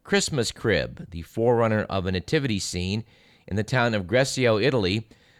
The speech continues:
to allow the community to better picture the miracle of Christ's birth in Bethlehem. And although we know from our, our talk about Genghis Khan earlier this year that, uh, the Mongols did have Christians among them,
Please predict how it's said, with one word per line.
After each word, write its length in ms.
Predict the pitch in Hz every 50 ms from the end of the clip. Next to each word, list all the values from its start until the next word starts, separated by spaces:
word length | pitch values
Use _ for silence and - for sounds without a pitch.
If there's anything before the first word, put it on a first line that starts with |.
| _ _
to 140 | - - 131
allow 280 | 123 120 131 135 156 185
the 120 | 185 196
community 500 | - - 156 139 127 117 113 107 104 113
to 140 | 104 104 92
better 380 | 78 85 107 135 147 165 165
picture 420 | 151 - - 160 143 - - 143 127
the 100 | 107 110
miracle 580 | 110 113 123 135 139 143 139 - 143 139 139
of 160 | - - 92 -
Christ's 460 | - - 120 117 113 117 - - -
birth 420 | - - 107 107 107 107 - - _ _ _ -
in 120 | 95 95
Bethlehem. 680 | 85 98 95 90 - - 82 76 78 67 57 - - - 76 76 - - _ _ _ _ _ _ _ _ _ _ _ _ _ _ _ _ _ _ _
And 120 | - 95 107
although 220 | 110 107 117 117
we 140 | 113 110 113
know 240 | 110 113 120 123 120
from 220 | - - 117 107
our, 240 | 107 107 104 101 98
our 180 | 95 98 98 92
talk 440 | - - - 117 113 110 110 -
about 340 | 110 98 87 104 101 95 80
Genghis 380 | 80 104 113 113 104 98 98 -
Khan 480 | - - 135 139 135 120 104 98 95
earlier 420 | 92 85 64 98 98 98 98 92 92
this 260 | 90 95 92 - -
year 220 | 98 107 120 127
that, 280 | 113 98 101 98 - -
uh, 40 | 101
the 120 | 87 90 95
Mongols 440 | 101 110 120 117 113 110 107 98
did 160 | 87 87 127 113
have 240 | 110 120 104 95
Christians 440 | - - 139 131 - - - 113 98
among 320 | 101 113 135 156 165 160 147
them, 240 | 135 135 135 131